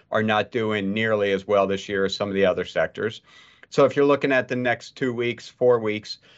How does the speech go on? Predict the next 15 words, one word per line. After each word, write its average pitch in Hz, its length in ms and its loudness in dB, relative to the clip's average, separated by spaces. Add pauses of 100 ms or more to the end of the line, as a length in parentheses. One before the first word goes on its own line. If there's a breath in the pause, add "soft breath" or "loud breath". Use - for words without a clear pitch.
(220 soft breath)
you 127 180 -2
know, 117 140 2
think 131 320 -6
about 113 240 -2
some 110 200 -6
of 101 100 -4
those, 107 500 -4
those 110 300 -2
sectors 101 680 -4
and 107 100 -10
the 104 60 -8
companies 104 580 -8
within 98 440 -6
those 90 240 -4
sectors. - 560 -2